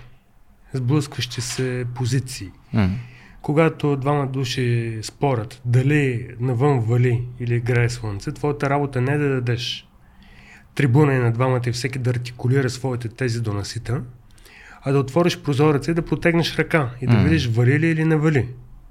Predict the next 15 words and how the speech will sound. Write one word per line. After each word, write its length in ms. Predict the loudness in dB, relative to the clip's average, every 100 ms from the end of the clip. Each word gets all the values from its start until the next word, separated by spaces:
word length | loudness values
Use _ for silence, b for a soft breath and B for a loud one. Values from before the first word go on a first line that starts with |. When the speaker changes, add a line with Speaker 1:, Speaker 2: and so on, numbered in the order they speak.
| -20 -20 B B B B B B B
Speaker 1:
М, 220 | -2 -2 -2 0
медиите 840 | 4 4 4 2 0 0 2 0 -2
са 160 | -4
се 140 | -4 0
загубили 580 | 0 6 6 6 4 2
и 100 | 0
дават, 580 | 0 0 -2 -6 -8
а, 420 | -2 0 0 -2 -6 -10 B B B B B B B B B B B B B -20 -2
трибуна 420 | 0 4 4 4
на 120 | 2
хора, 280 | 2 0 0
които 280 | -2 -2 2
явно 920 | 4 6 6 4 2 0 -2 -2 -4
тиражират 560 | -2 2 2 2 0 0
неистини. 600 | -2 -2 -8 -12 -12